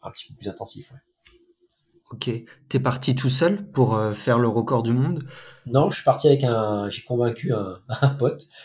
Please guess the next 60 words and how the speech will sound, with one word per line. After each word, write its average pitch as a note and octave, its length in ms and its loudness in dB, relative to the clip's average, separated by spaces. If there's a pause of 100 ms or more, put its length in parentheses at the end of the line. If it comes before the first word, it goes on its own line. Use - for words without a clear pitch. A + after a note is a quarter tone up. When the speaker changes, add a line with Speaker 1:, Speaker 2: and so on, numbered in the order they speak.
(120)
Speaker 1:
j'ai - 160 -14
convaincu B2+ 340 2
un A#2+ 120 4
ami B2 260 4
de, G#2 400 0 (560)
de, G#2+ 140 2
de A2+ 300 2
venir C3 240 4
rejoindre B2 360 4
cette - 200 -2
expé, B2+ 520 4
euh, F#2 240 -4 (180)
qui - 80 -10
avait G2 140 -4
pas A#2 100 -2
beaucoup A2+ 240 -6
d'expérience A2 460 -4
d'ailleurs G2+ 440 -8
dans, - 300 -20
dans - 80 -20
la F2+ 120 -16
longue - 120 -20
distance, - 340 -10
enfin, - 140 -20
pour - 120 -20
ne - 40 -20
pas - 120 -16
dire F#2 140 -6
aucune, C#3 400 -4 (520)
mais F#2 100 -8
qui G#2+ 80 -4
avait G2+ 80 4
une G2 80 -2
bonne A2+ 180 2
condition G#2+ 360 -4
physique B2 440 -6
et, F2+ 180 -8
euh, E3 40 -16 (680)
et G2 80 -14
qui G#2+ 80 -8
était G#2+ 140 -6
à G2 40 -2
un G2 40 -4
moment F#2+ 180 -6
de - 60 -8
sa F#2 180 -2
vie A2+ 180 -2
où, F2+ 260 -8
euh, E2+ 60 -12 (880)
bah, F2 100 -10
il E2+ 100 -8
était - 160 -12
prêt - 180 -8
pour G2 140 -12
se - 80 -12
lancer - 180 -8
ce - 140 -4
type G2+ 180 -16
de - 80 -14
défi. - 380 -8